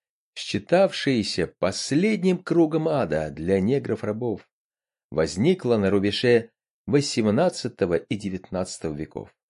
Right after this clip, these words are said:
После восстания чернокожих, под корень вырезавших французских плантаторов и под командованием знаменитого Туссена Лубертюра, разбивших экспедиционный корпус –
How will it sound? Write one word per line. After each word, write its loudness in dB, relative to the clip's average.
После -2
восстания 2
чернокожих, -2
под 0
корень 4
вырезавших 0
французских -4
плантаторов -4
и -2
под -4
командованием 0
знаменитого 2
Туссена 0
Лубертюра, 0
разбивших 2
экспедиционный 0
корпус – 0